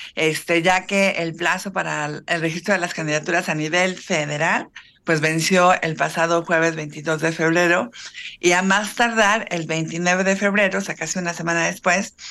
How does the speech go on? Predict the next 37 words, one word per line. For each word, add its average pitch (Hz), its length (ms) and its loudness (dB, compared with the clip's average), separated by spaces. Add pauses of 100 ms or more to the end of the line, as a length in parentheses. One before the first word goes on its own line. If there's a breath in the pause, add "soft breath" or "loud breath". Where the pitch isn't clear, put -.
(220 loud breath)
el 175 180 2
ine 196 200 6
se 202 100 0
tiene 175 260 -2
que 165 340 0
pronunciar 180 540 0
sobre 151 300 -4
qué 185 340 0 (340 loud breath)
candidaturas 165 600 0
sí 180 80 -6
proceden 175 500 2
y 156 80 -2
cuáles 151 400 -2
no. 143 240 -4 (380 soft breath)
Ahora, 180 420 2 (360 loud breath)
se 185 200 2
supone 240 480 2
que 226 100 -2
de 170 60 0
acuerdo 180 280 0
con 190 120 -2
los 165 100 -2
lineamientos 170 640 -2
del 185 140 0
ine, 190 340 2
una 202 260 4
vez 202 140 0
que 202 220 -6
se, 180 280 -6
se 165 140 0
conozcan 170 580 0
los 147 220 -6
nombres 185 240 0
de 185 80 0
las 151 160 -6
personas 180 460 -2
candidat-, 160 560 -2